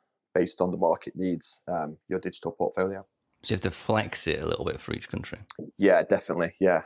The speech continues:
Speaker 1: you have to add in that local flex.
Speaker 2: Hmm.
Speaker 1: But these, these super apps like WeChat, I don't know if you've been to Ch-, I, I went to China a couple of years ago, and we're using WeChat, and it's just literally, like, mad. And for those who don't know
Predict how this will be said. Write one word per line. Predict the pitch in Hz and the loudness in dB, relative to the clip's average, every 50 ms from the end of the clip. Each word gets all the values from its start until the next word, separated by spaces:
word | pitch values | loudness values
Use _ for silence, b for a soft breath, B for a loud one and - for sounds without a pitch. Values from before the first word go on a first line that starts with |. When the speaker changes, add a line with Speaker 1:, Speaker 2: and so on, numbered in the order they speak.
| - _ - | -6 _ -6
Speaker 1:
you | 92 95 - - | -4 -4 -2 -2
have | 110 110 - | -4 -4 -4
to | - - | -2 0
add | 95 95 95 | 0 0 0
in | 90 90 | -2 -4
that | 90 - - | -4 -6 -4
local | 82 87 - - 82 | -6 -6 -6 -6 -8
flex. | - - 90 92 85 - - - - B B B B | -4 0 0 0 0 -2 -8 -16 -16 B B B B
Speaker 2:
Hmm. | B 113 104 101 | B 2 6 8
Speaker 1:
But | - 143 | 8 10
these, | 147 147 139 - - | 10 8 6 4 2
these | - 135 127 - | 2 2 4 6
super | - 135 135 131 131 - 107 | 8 8 8 8 8 8 6
apps | 87 - - 117 | 6 6 6 6
like | 90 - | 6 6
WeChat, | 95 110 110 - - 107 | 6 4 4 6 6 4
I | 78 - | 6 6
don't | - 113 110 | 8 6 6
know | 107 | 6
if | 104 - - | 4 2 2
you've | 104 98 - | 0 0 4
been | - 101 104 104 | 4 6 6 6
to | - - | 4 0
Ch-, | - - - | -4 0 4
I, | 98 98 | 6 6
I | 92 - - | 6 8 6
went | 104 101 85 - | 6 4 2 0
to | - | -2
China | - - 104 101 101 98 98 95 | 2 4 4 4 6 4 4 2
a | 95 - _ _ - | 2 -2 _ _ -2
couple | - 92 - - | -2 0 4 4
of | 82 87 | 6 8
years | 90 95 101 98 | 8 6 6 4
ago, | 98 92 98 87 - - - b b b b b b b b b | 4 4 6 6 6 4 0 b b b b b b b b b
and | - 92 | 2 4
we're | 90 90 | 4 6
using | 92 101 104 98 92 80 87 | 6 6 6 6 4 4 4
WeChat, | 95 95 95 - - 95 80 - - | 4 4 4 2 2 2 2 4 4
and | 98 98 | 4 4
it's | 85 - - | 2 2 2
just | - 120 107 - - | 2 2 2 4 4
literally, | 95 98 104 104 - - - - 87 87 | 6 8 8 6 6 4 0 2 4 6
like, | 78 80 87 87 80 73 - - - - - - - _ _ _ _ _ _ _ _ _ _ _ _ _ _ _ _ - | 6 6 4 4 2 0 0 -2 -12 -14 -14 -16 -20 _ _ _ _ _ _ _ _ _ _ _ _ _ _ _ _ 0
mad. | 95 98 98 95 90 82 73 - - - | 2 4 6 6 6 4 2 0 -4 -6
And | 92 - | -6 -2
for | - 92 | 4 6
those | 98 101 98 95 | 6 6 6 6
who | 90 | 4
don't | 85 90 80 76 90 | 4 4 4 6 6
know | 90 87 85 - - | 6 6 6 6 4